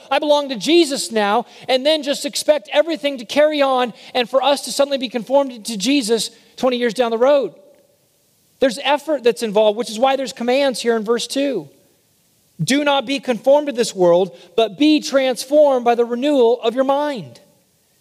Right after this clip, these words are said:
We must be working, Paul is saying, to replace the waves of the world with the waves of the word. Have our minds shaped by a different force than what is all around us.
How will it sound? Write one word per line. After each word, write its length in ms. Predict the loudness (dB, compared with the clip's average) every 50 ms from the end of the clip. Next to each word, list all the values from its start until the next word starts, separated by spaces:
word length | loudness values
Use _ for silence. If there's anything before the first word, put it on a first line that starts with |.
| _ _ _ _ _ _ _ _ _ _ _ _ _ -4
We 300 | 0 0 2 2 0 0
must 460 | 0 -2 -2 -2 -4 -6 -10 -12 -18 _ _ _ _ _ _ -2
be 100 | 0 0
working, 520 | 2 4 4 4 4 4 0 -6 -8 -2
Paul 240 | 2 2 4 4 2
is 100 | 0 -2
saying, 400 | -2 -4 -2 -2 -2 -4 -6 -8 -12 -20 -20 -10 -4
to 260 | -2 -2 0 2 4
replace 560 | 2 2 2 0 0 2 2 2 0 -4 -4
the 120 | -4 -4
waves 420 | 0 4 4 4 4 2 -2 0 0
of 180 | 0 0 2
the 100 | 0 0
world 800 | 0 0 2 4 4 6 6 6 4 4 0 -2 -6 -10 -12 -16 -20 _ -4
with 180 | -2 -2 0
the 80 | 0 -2
waves 480 | 0 0 0 0 0 0 0 -2 -4 -6
of 120 | -8 -8
the 80 | -6 -6
word. 520 | -2 -2 -2 -2 -2 -6 -10 -14 -18 _ _ _ _ _ _ _ _ _ _ _ _ _ _ _ _ _ _ _ _
Have 140 | -2 0 2
our 60 | 2
minds 440 | 2 0 0 0 0 -2 -4 -4 -4
shaped 580 | -4 -4 -2 0 0 0 0 -2 -6 -10 -4 -2
by 140 | -2 0
a 100 | 2 0
different 400 | 0 0 -4 -6 -4 -4 -4 -4
force 680 | 0 2 2 2 2 0 -4 -10 -8 -8 -8 -8 -10 -12 _ _ _ _ _ _ _ _ _ _ _ _ _
than 100 | -2 0
what 180 | 2 0 2 2
is 140 | 0 0 0
all 280 | 0 2 2 4 4
around 360 | 2 2 0 -2 -4 -6 -8
us. 500 | -10 -12 -12 -12 -12 -10 -10 -10 -12 -14